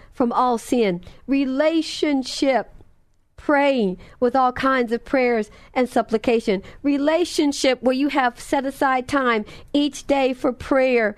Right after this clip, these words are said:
and God is a priority in your life. Instead of all of our activities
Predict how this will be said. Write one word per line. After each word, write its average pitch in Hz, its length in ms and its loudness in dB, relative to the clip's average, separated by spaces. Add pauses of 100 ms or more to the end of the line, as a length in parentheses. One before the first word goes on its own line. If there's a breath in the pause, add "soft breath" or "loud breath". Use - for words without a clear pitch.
(240 loud breath)
and 247 160 2
God 269 320 2
is 254 160 0
a 254 80 -2
priority 254 880 0 (100)
in 247 200 0
your 240 140 0
life. 233 480 0 (320 loud breath)
Instead 262 400 0
of 262 180 -2
all 277 280 2
of 262 80 -2
our 262 80 4
activities 254 760 -2